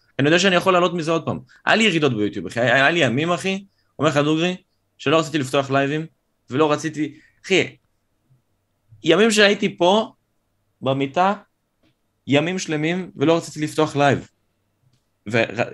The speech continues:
לא רציתי לצאת מהמיטה, לא רציתי לאכול, לא רציתי לשתות.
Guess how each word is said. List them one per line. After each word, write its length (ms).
לא 120
רציתי 180
לצאת 180
מהמיטה, 320
לא 80
רציתי 220
לאכול, 240
לא 40
רציתי 180
לשתות. 420